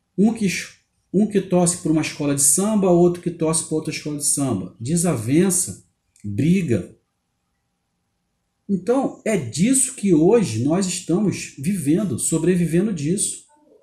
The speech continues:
Tem vários exemplos aí hoje.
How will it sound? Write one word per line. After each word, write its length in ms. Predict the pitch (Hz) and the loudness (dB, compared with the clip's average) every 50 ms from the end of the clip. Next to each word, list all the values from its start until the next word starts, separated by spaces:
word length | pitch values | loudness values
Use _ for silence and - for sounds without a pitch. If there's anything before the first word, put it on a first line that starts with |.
| _ _ _ _ _ _ _ _ _ _ _ _ _ _ _ _ _ _ _ _ _ _ _ _ _ | _ _ _ _ _ _ _ _ _ _ _ _ _ _ _ _ _ _ _ _ _ _ _ _ _
Tem 160 | - 165 165 | 2 4 4
vários 400 | 139 139 208 262 294 294 269 - | 4 4 2 2 2 2 2 2
exemplos 580 | 233 208 185 117 139 165 208 226 - 190 165 170 | 2 2 4 4 4 4 2 2 0 -2 -2 0
aí 240 | 165 165 180 208 175 | 2 2 2 2 2
hoje. 540 | 156 170 208 214 170 117 101 90 - - | 2 2 2 0 -2 -2 -4 -8 -10 -14